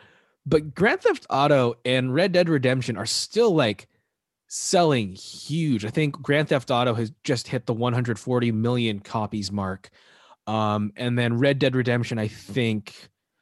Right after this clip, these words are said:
according to GameSpot, has hit thirty-six million units. Um, Grand Theft Auto Online has been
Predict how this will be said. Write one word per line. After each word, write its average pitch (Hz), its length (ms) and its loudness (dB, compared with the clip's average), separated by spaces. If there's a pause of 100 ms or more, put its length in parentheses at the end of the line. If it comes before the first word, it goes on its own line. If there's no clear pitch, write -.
(220)
according 135 520 2
to 123 560 2 (120)
GameSpot, 110 600 0
has 113 200 -2
hit 123 200 -2
thirty-six 123 580 -2
million 117 360 -4
units. 113 480 -8 (480)
Um, 117 540 -2 (140)
Grand 151 280 0
Theft 147 220 0
Auto 135 260 2
Online 123 720 0
has 113 160 -4
been 113 440 -4